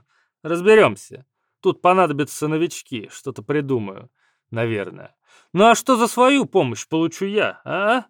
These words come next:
зятек? Сразу тебе говорю, твои деньги меня не интересуют». Юрий Федорович прищурился. Он будто бы решал, какой ценник за свои услуги мне озвучить, и прикидывал мою платежеспособность.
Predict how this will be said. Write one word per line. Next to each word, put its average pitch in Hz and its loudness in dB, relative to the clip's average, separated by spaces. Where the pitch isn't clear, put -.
зятек? 160 0
Сразу 190 2
тебе 220 -4
говорю, 202 -2
твои 147 -2
деньги 185 -6
меня 160 -2
не 170 -4
интересуют». 143 -6
Юрий 254 -4
Федорович 247 -10
прищурился. 202 -10
Он 143 -6
будто 170 -2
бы 170 6
решал, 151 -2
какой 151 -2
ценник 160 -2
за 120 -6
свои 143 -2
услуги 156 -4
мне 147 -2
озвучить, 160 -6
и 147 -6
прикидывал 113 -4
мою 135 -2
платежеспособность. 127 -8